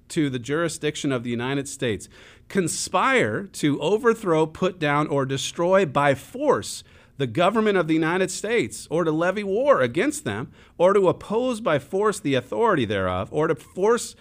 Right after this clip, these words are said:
to prevent, hinder, or delay the execution of any law of the United States." That's what they got him on. Seriously. Even Andy McCarthy, I mean, he's converted over to a rabid never-Trumper.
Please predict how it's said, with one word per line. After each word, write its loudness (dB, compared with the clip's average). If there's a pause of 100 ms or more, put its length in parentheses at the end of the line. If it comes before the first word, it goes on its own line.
(100)
to 0
prevent, -2
hinder, -2
or -2
delay -2
the -2
execution -2
of -2
any -4
law 0 (360)
of -2
the 0
United 0
States." -10 (420)
That's -2
what -2
they 0
got 4
him 2
on. -4
Seriously. -2 (2000)
Even 2
Andy 2
McCarthy, -2
I -8
mean, -4
he's 2
converted 2
over 2 (100)
to 0
a 4
rabid 0
never-Trumper. -2